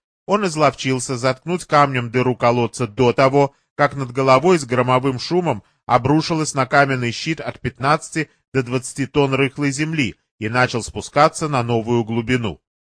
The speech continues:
Барон пристегнул к ремню облегчённую модель газогенераторной лампы,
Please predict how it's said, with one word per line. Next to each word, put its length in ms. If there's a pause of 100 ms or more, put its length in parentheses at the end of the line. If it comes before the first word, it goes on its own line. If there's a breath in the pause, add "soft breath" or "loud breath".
(160)
Барон 280
пристегнул 580
к 60
ремню 320
облегчённую 680
модель 420 (260)
газогенераторной 960
лампы, 480